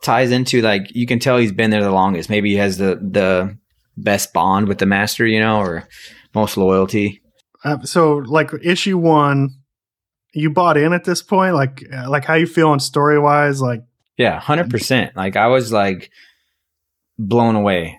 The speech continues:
Speaker 1: Like, I, I originally bought this book for my daughter 'cause she loves animals, and she's like, and she loves, like, scary stories.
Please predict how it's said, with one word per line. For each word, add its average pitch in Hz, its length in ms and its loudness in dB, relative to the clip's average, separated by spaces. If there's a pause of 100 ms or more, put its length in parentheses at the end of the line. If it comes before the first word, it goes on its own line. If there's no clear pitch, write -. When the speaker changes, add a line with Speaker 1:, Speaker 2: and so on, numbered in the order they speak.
Speaker 1:
Like, 98 300 -2 (240)
I, 117 140 0 (140)
I 120 180 -2 (100)
originally 143 440 0
bought 107 280 0
this 127 160 0
book 135 420 -2
for 117 160 -2
my 95 140 0
daughter 90 380 2
'cause 107 200 -4
she 107 380 0
loves 104 340 0
animals, 107 500 0
and 101 120 -2
she's - 120 -4
like, 110 140 -2 (140)
and 120 200 2
she 123 140 0
loves, 107 400 0
like, 95 400 -2 (1040)
scary 104 520 0
stories. 107 720 -2